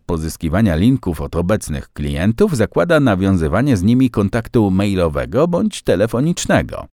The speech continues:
Poza tym, jak otrzymają produkt lub skorzystają z usługi, poproś ich o podzielenie się opinią w internecie.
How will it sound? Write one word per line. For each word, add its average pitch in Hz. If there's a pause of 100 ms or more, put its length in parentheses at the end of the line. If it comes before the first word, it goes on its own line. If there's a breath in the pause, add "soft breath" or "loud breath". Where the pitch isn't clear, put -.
(300)
Poza 90
tym, 127
jak 69
otrzymają 82
produkt 92
lub 67
skorzystają 101
z 120
usługi, 147 (300)
poproś 233
ich 165
o 127
podzielenie 107
się 117
opinią 123
w 98
internecie. 120